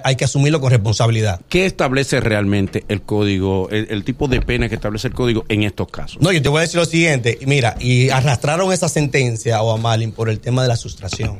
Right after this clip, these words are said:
Speaker 1: Y esa
Speaker 2: Ujú.
Speaker 1: niña no fue sustraída. Esa niña salió de su casa con su novio.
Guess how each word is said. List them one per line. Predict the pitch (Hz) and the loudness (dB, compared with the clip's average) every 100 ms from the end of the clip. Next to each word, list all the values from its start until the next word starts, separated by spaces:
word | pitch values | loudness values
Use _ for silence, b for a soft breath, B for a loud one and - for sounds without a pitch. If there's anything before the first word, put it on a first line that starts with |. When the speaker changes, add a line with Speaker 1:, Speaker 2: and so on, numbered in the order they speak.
| - | -12
Speaker 1:
Y | 110 | -6
esa | 110 117 | 0 0
Speaker 2:
Ujú. | |
Speaker 1:
niña | 120 110 | 0 -2
no | 107 | -4
fue | 113 | -2
sustraída. | 107 113 - 107 117 104 | -2 -2 -4 -4 -4 -2
Esa | 120 | -2
niña | 123 127 | 0 0
salió | 123 110 117 135 | 0 0 0 0
de | 147 | 0
su | 127 | -2
casa | - 123 120 | -2 -2 -2
con | - 98 | -6 -14
su | 104 | -8
novio. | 104 107 92 | -4 -4 -6